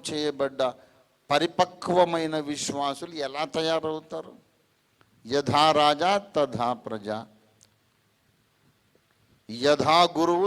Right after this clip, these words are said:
తథా శిష్య. అలాగే బోధకుడు గారికి అన్ని అవయవాలు ఇంకా సాధకం కాలేదు కనుక అట్లాంటి విశ్వాసుల్నే తయారు చేస్తాడు. ఆఖరణ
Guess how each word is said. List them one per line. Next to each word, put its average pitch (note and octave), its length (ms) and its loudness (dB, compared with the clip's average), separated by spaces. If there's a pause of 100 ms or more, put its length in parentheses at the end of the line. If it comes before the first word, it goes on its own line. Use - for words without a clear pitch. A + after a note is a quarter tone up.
(120)
తథా C#3+ 280 2 (160)
శిష్య. C3 300 -8 (2500)
అలాగే F3 380 2 (260)
బోధకుడు F3 600 2
గారికి F3 440 -4 (1900)
అన్ని E3+ 300 -6 (100)
అవయవాలు F3 540 2
ఇంకా E3 160 -6 (100)
సాధకం E3 500 -2 (120)
కాలేదు C#3+ 480 -2 (1300)
కనుక F3+ 280 -2 (140)
అట్లాంటి F3 400 -4 (100)
విశ్వాసుల్నే E3+ 680 -4 (140)
తయారు C#3+ 400 2
చేస్తాడు. A2 520 -8 (1120)
ఆఖరణ F3+ 680 0